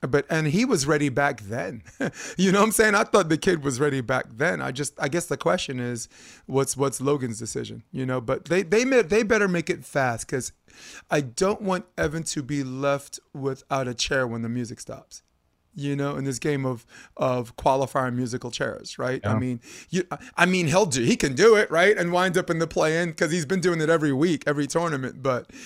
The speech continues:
Speaker 1: I want, if it's him and Logan, I think they need to make that decision now. 'Cause it at least give, it gives Corey a chance to play and train with someone else to get in. Agree?
Speaker 2: Well,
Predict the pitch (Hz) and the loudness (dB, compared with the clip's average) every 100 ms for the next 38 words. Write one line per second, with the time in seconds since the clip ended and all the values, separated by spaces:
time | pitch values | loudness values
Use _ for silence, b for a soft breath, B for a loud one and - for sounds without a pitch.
0 | B B 139 131 170 185 - 202 208 - | B B 0 2 2 0 4 2 4 0
1 | - 190 180 151 151 151 151 131 - 139 | 2 0 0 2 2 2 0 -2 -2 -4
2 | 147 143 139 131 131 123 117 113 123 110 | -4 -4 -4 -6 -6 -6 -6 -6 -6 -8
3 | 104 104 107 - - _ _ _ - 120 | -8 -10 -12 -18 -20 _ _ _ -6 -2
4 | 127 131 151 - 143 123 - 143 127 - | -2 0 -2 0 0 0 -2 -2 -2 -2
5 | 143 127 135 - 139 131 123 135 120 - | -4 -2 -4 -2 0 2 0 -2 -4 -6
6 | 113 123 117 113 - B - 120 - 123 | -8 -4 -2 -4 -8 B -8 -6 -4 -4
7 | 113 - 117 113 117 104 98 92 - 113 | -4 -4 -4 -2 -6 -8 -10 -10 -12 -18
8 | _ _ - 120 139 170 151 | _ _ -10 -4 -2 0 -2